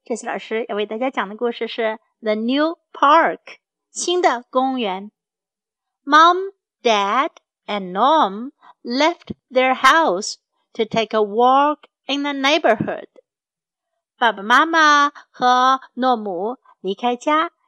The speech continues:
在小区里散步。They waved to their friends.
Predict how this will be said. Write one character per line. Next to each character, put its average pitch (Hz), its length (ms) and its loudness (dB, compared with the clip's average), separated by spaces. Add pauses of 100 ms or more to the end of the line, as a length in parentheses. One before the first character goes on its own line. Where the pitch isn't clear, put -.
(140)
在 202 540 0
小 - 260 -10
区 - 240 -8
里 175 300 -10
散 175 320 -14
步。 196 260 -14 (840)
They 311 80 4
waved 285 880 2 (140)
to 269 140 -6
their 277 220 -2
friends. 285 680 -4